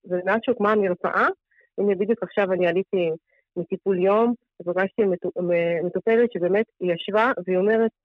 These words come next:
"בדיוק מה ששאלת אותי עכשיו, זה הדברים שהיה חשוב לי. זה הדברים שחשובים לי." ו-, ולראות אותה באמת כאילו חיכתה לזה שידברו איתה על הנושאים החשובים בעיקר,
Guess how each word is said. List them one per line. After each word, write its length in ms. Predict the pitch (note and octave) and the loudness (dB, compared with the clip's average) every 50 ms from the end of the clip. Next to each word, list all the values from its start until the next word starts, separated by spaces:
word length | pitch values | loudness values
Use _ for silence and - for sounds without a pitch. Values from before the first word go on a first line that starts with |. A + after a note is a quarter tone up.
| _ _ _ _ _ _ _ _ _ _ _ _ _ _ - | _ _ _ _ _ _ _ _ _ _ _ _ _ _ -2
"בדיוק 260 | D4 D#4+ - F#4 E4 | -2 0 0 0 2
מה 100 | A#3+ A#3+ A#3 | 2 2 2
ששאלת 460 | B3+ A#3 - G3 - - G#3 A#3+ C#4 | 0 -2 -2 -2 -2 0 0 2 2
אותי 120 | D4 E4+ | 2 0
עכשיו, 200 | E4 D#4+ E4+ D#4 B3+ - - | 0 2 2 0 2 2 4
זה 80 | C4+ | 2
הדברים 340 | C#4+ A3 G#3 G#3+ A3+ A#3 A#3 | 2 2 2 2 2 2 2
שהיה 760 | - C4+ A#3 G#3 G3 - F#3+ G3 - - - - - A3 A3 | 2 2 2 2 2 2 0 -2 -2 -2 -4 0 0 2 0
חשוב 300 | - G#3+ - B3 A#3 F3+ | 0 0 0 0 0 0
לי. 100 | D#3+ D3+ D#3+ - _ _ _ _ _ _ _ - G3+ F#3+ | -2 -4 -6 -8 _ _ _ _ _ _ _ -8 -2 2
זה 100 | C4 C#4+ | 2 2
הדברים 280 | C#4+ A3+ A#3+ B3+ C4 B3+ | 4 4 2 2 2 2
שחשובים 520 | B3+ A#3 A3+ G3+ - G#3 G3 A3 G#3 F#3 | 0 0 -2 -2 0 0 2 2 2 2
לי." 100 | D#3+ D#3 E3 _ _ _ _ _ _ _ _ _ _ _ _ _ _ _ _ _ _ _ _ _ - | 0 -2 -4 _ _ _ _ _ _ _ _ _ _ _ _ _ _ _ _ _ _ _ _ _ -6
ו-, 240 | F3+ F#3+ G3 F#3+ F#3 - F3+ | -2 0 2 2 2 0 0
ולראות 360 | G3 F#3+ G3+ F#3+ G#3+ B3 C#4+ | 2 2 4 4 4 2 2
אותה 160 | D4+ - A3+ | 0 -2 0
באמת 260 | F3+ G3 G3 G#3 B3 - - | 2 2 4 4 2 0 0
כאילו 220 | - C#4+ A#3+ G3 | 0 2 2 2
חיכתה 400 | - - F#3+ - - B3 A#3+ C4+ | 0 -2 -6 -4 0 0 2 4
לזה 200 | C#4 B3 G3+ A#3 B3 | 4 4 4 2 2
שידברו 400 | - C4+ A#3 F#3 G3 F3+ F#3 B3 | 2 2 2 2 2 2 2 2
איתה 140 | C#4 C4+ C4 | 4 4 4
על 60 | G#3 | 4
הנושאים 320 | F#3+ G3 F#3+ - - B3+ C4 | 4 4 2 2 2 2 2
החשובים 520 | B3+ - G#3 G3 - G3+ F3 G#3+ A#3 A#3 | 2 2 0 0 0 2 2 4 4 4
בעיקר, 400 | A#3 A3+ A3 G#3+ - G3+ F#3+ F#3 | 4 2 2 2 2 2 2 0